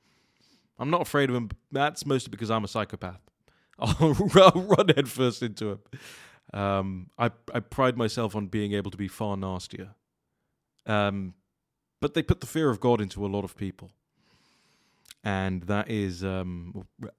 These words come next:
listen about the left, probably better to say fear of the devil. But it's, wo-, you know,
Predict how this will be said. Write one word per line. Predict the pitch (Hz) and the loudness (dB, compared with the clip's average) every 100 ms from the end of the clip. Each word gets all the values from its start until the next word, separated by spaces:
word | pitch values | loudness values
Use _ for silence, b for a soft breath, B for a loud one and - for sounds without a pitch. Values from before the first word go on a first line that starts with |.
| - - | -20 -14
listen | 107 - 101 | -14 -14 -16
about | 104 104 110 | -12 -12 -10
the | |
left, | 101 104 - - | -10 -10 -14 -10
probably | 104 101 92 _ | -8 -8 -10 _
better | - 95 | -12 -12
to | 90 101 | -12 -14
say | 107 95 90 | -10 -10 -12
fear | - 104 95 | -8 -6 -6
of | 87 | -10
the | |
devil. | 92 101 95 98 _ B B B B - | -6 -6 -6 -12 _ B B B B -2
But | 110 107 - _ _ _ _ _ _ _ _ _ | 0 0 -4 _ _ _ _ _ _ _ _ _
it's, | - - | -8 -6
wo-, | 131 147 160 165 | -2 0 0 0
you | 143 | -2
know, | 135 | -2